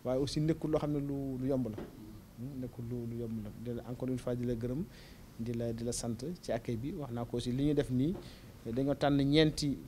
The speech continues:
ñeenti barab. Fa la ñuy dem yóbbu fa ay, ay xéewal. Euh, li nga xam ne aussi mooy prison bi nekk Mbacké,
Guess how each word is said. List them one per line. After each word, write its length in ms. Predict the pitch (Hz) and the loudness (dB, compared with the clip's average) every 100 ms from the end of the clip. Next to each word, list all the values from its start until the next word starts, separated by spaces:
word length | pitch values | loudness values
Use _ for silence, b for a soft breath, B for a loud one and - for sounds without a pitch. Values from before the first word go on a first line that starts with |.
| - - | -14 -8
ñeenti 540 | 107 110 120 139 143 143 | -4 0 4 4 4 2
barab. 220 | 131 127 - - - - - - - - - | 4 2 0 -14 -16 -16 -16 -16 -16 -16 0
Fa 100 | 135 | 2
la 80 | 135 | 4
ñuy 120 | 135 | 2
dem 180 | 127 180 - - - | 2 0 -6 -12 -2
yóbbu 240 | 139 143 131 | 2 2 0
fa 160 | - | -2
ay, 360 | 120 123 117 85 - - | 0 2 0 -2 -6 -4
ay 120 | 123 123 - | -2 -2 0
xéewal. 260 | 127 135 - B B B B - | 2 2 -2 B B B B -4
Euh, 320 | 117 120 120 120 | 0 0 0 0
li 100 | 127 | 2
nga 80 | 131 | 2
xam 100 | 139 | 2
ne 60 | |
aussi 200 | 139 - | 2 0
mooy 160 | 139 135 | 0 0
prison 320 | 127 127 127 | 0 0 2
bi 80 | 123 | 0
nekk 160 | 127 127 | 0 -2
Mbacké, 300 | 127 - | -4 -4